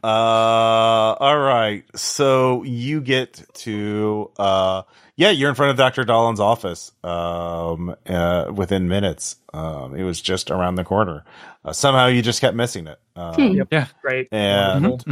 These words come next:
Speaker 4: mm-hmm.
Speaker 1: uh, yeah, it is, uh, but it is different. Like, it, the, there is a red steel, uh, the door to the office is open.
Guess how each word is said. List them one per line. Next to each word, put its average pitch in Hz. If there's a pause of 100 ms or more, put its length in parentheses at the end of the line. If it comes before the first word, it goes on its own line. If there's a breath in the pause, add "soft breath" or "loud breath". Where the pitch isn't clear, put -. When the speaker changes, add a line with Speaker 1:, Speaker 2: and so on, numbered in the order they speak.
Speaker 4:
mm-hmm. 233
Speaker 1:
uh, 95 (680 soft breath)
yeah, 151
it 151
is, 165
uh, 131
but 151
it 180
is 151
different. 107
Like, 107
it, 117
the, 113
there 120
is 110
a 113
red 131
steel, 120
uh, 113
the 110
door 170
to -
the 127
office 135
is 85
open. 78